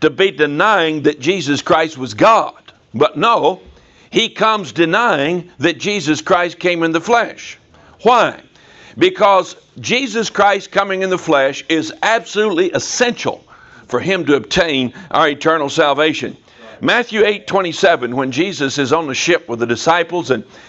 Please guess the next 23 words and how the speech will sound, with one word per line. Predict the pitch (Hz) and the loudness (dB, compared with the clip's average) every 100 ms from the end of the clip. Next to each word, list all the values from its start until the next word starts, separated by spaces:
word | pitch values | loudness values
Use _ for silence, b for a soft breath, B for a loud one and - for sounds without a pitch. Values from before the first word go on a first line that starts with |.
| B | B
the | - | -4
wind | 120 175 190 170 | 0 0 0 -2
comes | 190 175 151 | 0 0 0
up | 180 - | -2 -2
boisterous, | 104 175 170 - 185 180 | 0 2 2 -4 -8 -8
they're | - - 180 | -4 0 0
afraid | 156 160 170 160 | 0 -2 0 -2
they're | 143 | -4
going | 143 160 147 | -2 -2 -4
to | |
sink. | 139 160 175 170 - B B B B B B | -4 -2 -4 -6 -20 B B B B B B
And, | 165 180 165 | -2 -2 0
uh, | 156 | -2
Jesus | 127 175 226 160 165 | 0 -2 -2 -2 -4
says, | - 170 139 | 0 0 2
"Oh, | 170 175 | 2 2
you | 165 175 | 2 2
of | 131 | 2
little | 170 165 | 0 -2
faith." | - 160 160 175 | 0 0 0 -4
He | - | -8
stands | - - 165 175 160 | -4 0 0 0 2
up, | 180 175 B | 0 0 B